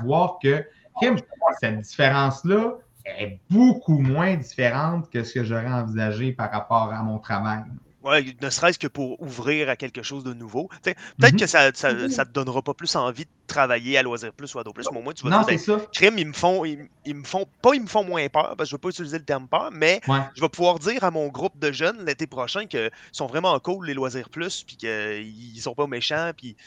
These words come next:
Speaker 3: Mhm.
Speaker 2: même si c'est des adultes, puis que des fois, ils ont l'air bien enjoués, puis ils peuvent être
Speaker 1: Mhm.
Speaker 2: intimidants parce qu'ils font des grands mouvements des fois, ben, il y a aucun problème, ils sont pas effrayants ni rien, là.
Speaker 1: Parce que même si ça les, même si ça fait pas en sorte que c'est des animateurs réguliers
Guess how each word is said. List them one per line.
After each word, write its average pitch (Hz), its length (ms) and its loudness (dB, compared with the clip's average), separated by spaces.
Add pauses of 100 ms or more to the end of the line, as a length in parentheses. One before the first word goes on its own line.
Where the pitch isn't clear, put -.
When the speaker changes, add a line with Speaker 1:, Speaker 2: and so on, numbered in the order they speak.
(160)
Speaker 3:
Mhm. 120 80 -8
Speaker 2:
même 160 160 2
si - 80 -4
c'est 156 100 0
des 135 220 0
adultes, 160 560 0
puis - 80 -20
que - 80 -20
des 135 140 -2
fois, 147 260 0
ils 127 260 -4
ont 127 120 -4
l'air 135 180 2
bien 151 220 -2
enjoués, 135 580 -6
puis 120 200 -20 (280)
ils - 40 -20
peuvent 139 180 -2
être 151 140 4
Speaker 1:
Mhm. 214 120 8
Speaker 2:
intimidants 170 480 2
parce - 140 -6
qu'ils - 100 -6
font 135 100 -14
des 127 120 -12
grands 139 180 -6
mouvements 131 340 -6
des 135 160 0
fois, 160 340 -2 (360)
ben, 127 80 0
il 92 460 -14
y 113 40 -8
a 120 60 -6
aucun 120 220 2
problème, 135 260 2
ils 147 40 -12
sont 131 120 -6
pas 135 140 4
effrayants 131 340 -6
ni - 120 -6
rien, 135 300 -2
là. 135 80 0 (420)
Speaker 1:
Parce 139 160 0
que 156 80 0
même 208 300 2
si - 240 -4
ça 165 180 2
les, 135 260 2
même 170 320 2
si 208 320 -2
ça 151 180 -2
fait - 140 -2
pas 156 160 2
en 156 60 2
sorte 190 220 -6
que 139 100 0
c'est 127 120 -6
des 117 140 -4
animateurs 127 420 0
réguliers 131 560 0